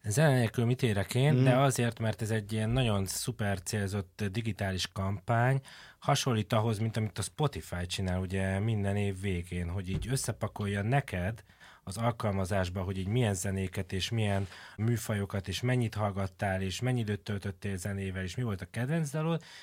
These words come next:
Speaker 1: és közben még a közterületre is kimegy,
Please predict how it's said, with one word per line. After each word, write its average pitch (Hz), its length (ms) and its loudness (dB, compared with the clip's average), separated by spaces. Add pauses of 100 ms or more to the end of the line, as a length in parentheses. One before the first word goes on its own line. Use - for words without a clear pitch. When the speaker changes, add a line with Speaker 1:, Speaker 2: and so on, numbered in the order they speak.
Speaker 1:
és 151 200 -2
közben 127 360 2
még 127 260 4 (300)
a 110 320 0
közterületre 101 640 0
is 95 240 0
kimegy, 120 420 0